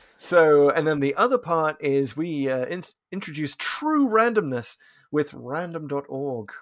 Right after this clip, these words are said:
which is a website that uses atmospheric noise, uh, whether or not the atmosphere has been invaded by a Sontaran sphere, um,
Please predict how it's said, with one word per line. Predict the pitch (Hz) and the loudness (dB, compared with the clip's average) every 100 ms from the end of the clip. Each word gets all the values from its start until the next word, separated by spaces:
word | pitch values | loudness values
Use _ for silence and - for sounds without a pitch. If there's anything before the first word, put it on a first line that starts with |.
| _ | _
which | 117 107 | -16 -14
is | 113 107 | -14 -10
a | 104 | -10
website | 101 113 - 113 104 98 117 | -10 -12 -10 -8 -10 -12 -12
that | 107 101 - _ _ | -10 -10 -14 _ _
uses | - 127 120 117 - | -10 -8 -8 -10 -12
atmospheric | 156 127 87 - 143 139 135 | -14 -14 -12 -8 -4 -4 -6
noise, | 143 147 165 151 127 110 95 - - - - - - | -8 -4 -2 -2 -2 -2 -4 -4 -10 -20 -20 -20 -8
uh, | 123 120 | -6 -4
whether | 139 147 147 | -2 -2 0
or | 131 | -2
not | 156 196 | -2 -4
the | - 127 | -2 -2
atmosphere | 135 135 - 131 110 | -4 -6 -6 -4 -4
has | 110 | -6
been | - 120 107 107 - _ | -6 -8 -8 -12 -16 _
invaded | - 127 113 120 107 | -12 -6 -4 -4 -6
by | 117 110 | -6 -4
a | |
Sontaran | 110 110 107 117 113 107 | -6 -8 -10 -8 -8 -8
sphere, | - 120 110 101 _ - - _ | -8 -6 -8 -10 _ -20 -20 _
um, | - 131 117 113 107 | -6 -4 -4 -6 -12